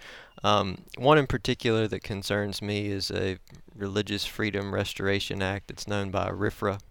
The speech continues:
um, here in the halls of the Capitol and other capitals across the United States. Um, it's particularly upsetting to me. I'm, I'm a pastor. That's, that's my, my calling, my daily life, my, my, my real job, <laughs> I tell people.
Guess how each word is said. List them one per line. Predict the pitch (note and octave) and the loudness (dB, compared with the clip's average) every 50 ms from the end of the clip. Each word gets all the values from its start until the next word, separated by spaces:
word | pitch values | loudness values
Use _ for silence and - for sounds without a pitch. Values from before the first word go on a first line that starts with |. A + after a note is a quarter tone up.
| - - - - - | -20 -20 -14 -10 -8
um, | F#2+ F#2+ G2 G2 F#2+ F#2+ F#2 G2 - - - | -6 -6 -4 -6 -6 -8 -10 -14 -16 -18 -16
here | G#2+ G2+ F#2+ | -10 -8 -6
in | G2 G2 | -4 -4
the | F#2+ G2+ | -4 -2
halls | G2+ G2+ G2+ F#2 | 0 0 0 0
of | F#2 - | -2 -6
the | G2 | -10
Capitol | F#2+ - G2+ G2 G2 - - F#2+ G2 G2 G2+ G2 | -6 -2 0 0 0 0 -4 -6 -6 -4 -4 -4
and | G2 G2+ | -4 -4
other | G2+ G#2 G2 G2 G2 - - | -4 -4 -4 -6 -10 -14 -6
capitals | - G#2 G2+ G#2 - G#2+ G2+ G2 F#2+ G#2 | -2 -2 -2 -2 -2 -4 -6 -6 -6 -8
across | G2 - - G#2+ G#2+ G2 - | -8 -6 -2 0 0 0 -2
the | - - G#2 G2+ | -4 -8 -8 -6
United | G2+ G2+ G2 G2 G2 F2+ | -4 -2 -2 -2 -4 -4
States. | - - - G#2+ G#2 G2+ F#2 - - - - - - - - - - - - - - - - | -6 -2 0 2 2 2 0 -4 -8 -10 -12 -14 -14 -12 -12 -14 -14 -16 -18 -20 -20 -4 0
Um, | - A#2 G#2+ G#2+ - - - | 2 2 2 2 -2 -4 2
it's | D#3 D3 - - | 4 4 4 4
particularly | - D#3 C#3 - F#3+ F#3+ F3 - E3+ D3+ C#3 C3+ B2 A#2 A#2 - | 2 0 2 4 6 4 6 6 6 6 6 6 4 4 2 4
upsetting | - A2 G#2+ - - - A#2+ A#2+ A#2 A2+ G#2 G2 | 4 2 2 2 4 6 6 6 6 4 0 -4
to | - G2 | -4 -2
me. | G2 G2+ G#2 | 0 2 4
I'm, | G2+ - - - - | 2 2 0 2 4
I'm | - D3 C#3 | 4 4 4
a | A2 | 4
pastor. | - - G2+ G#2 G#2+ A2+ - - A2 G#2+ G#2+ G#2+ G#2 - | 4 4 6 6 4 4 0 -2 -4 -4 -4 -6 -4 -2
That's, | - G#2+ - - - - - - - - | -2 -2 0 -2 -6 -6 -8 -14 -8 -6
that's | G#2+ G2+ - - - | -6 -4 -4 -6 -6
my, | G#2+ G2+ G2 F#2+ G2 G2+ - - - | -2 -2 0 0 -2 -4 -6 -8 -6
my | G#2 G2+ | -6 -6
calling, | - - - A2 G#2 G#2+ G#2 G2+ G#2 G2+ | -4 0 4 4 6 6 4 2 0 -2
my | G2 G2+ | -4 -4
daily | G2 G2 G2 G2+ F#2+ G2 G2 | 0 0 0 0 0 0 0
life, | G2 G2+ G2+ G#2 G2+ - - | 2 2 2 2 0 -4 -2
my, | F#2+ F#2+ G2 G2 - - - - | -2 -2 -2 -2 -6 -10 -8 -4
my, | A2 G#2 G2+ G2 - - | -2 -2 -2 -4 -8 -6
my | - G#2 | -4 -2
real | G#2 G#2+ A#2+ A#2+ A#2 G#2+ | -2 2 2 2 2 2
job, | - G2+ G#2 G#2 G#2+ - - - | 2 0 0 0 0 2 2 2
<laughs> | - - | 4 4
I | C#3+ - | 4 2
tell | - - B2+ A#2 A2+ | 2 2 2 2 2
people. | - - A2+ - - A2+ A2+ | 2 -2 -4 -4 -6 -8 -10